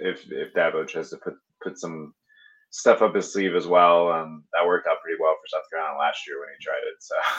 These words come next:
<laughs> um, any other, I guess, like, storylines that you're looking for as we head into this game? Obviously, it's senior night. Um, could be the last ga-, time you see, uh, several of these guys in South Carolina uniforms, even if you make a bowl,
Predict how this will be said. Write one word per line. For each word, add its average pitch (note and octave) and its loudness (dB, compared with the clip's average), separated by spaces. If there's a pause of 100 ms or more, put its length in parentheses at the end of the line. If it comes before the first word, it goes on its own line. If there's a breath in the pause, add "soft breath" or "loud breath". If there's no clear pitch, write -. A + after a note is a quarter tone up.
<laughs> - -6
um, D#2+ -2 (760 soft breath)
any C3 2
other, A#2+ 8
I A2 8
guess, G#2 2
like, F2+ 0
storylines F#2 0
that D#2+ -10
you're E2 -4
looking E2 -6 (100)
for E2 0
as D#2+ -4
we E2 -8
head E2 -2
into D#2+ -6
this F2+ -2
game? F2+ -4
Obviously, F2 -2
it's - -8
senior F#2 -6
night. E2+ -2 (140)
Um, D2 -10 (100)
could F2 -6
be E2+ -4
the E2 -4
last D#2 2
ga-, - -10
time E2+ -4
you D#2 -10
see, D#2+ -10 (220)
uh, - -16
several E2+ 0
of D#2 -8
these D#2 -8
guys D#2+ 2
in D#2 -14 (380 soft breath)
South - -2
Carolina E2+ 0
uniforms, F2+ -2
even F2+ -2
if E2+ -10
you D#2+ -10
make F#2 0
a - -8
bowl, D#2 0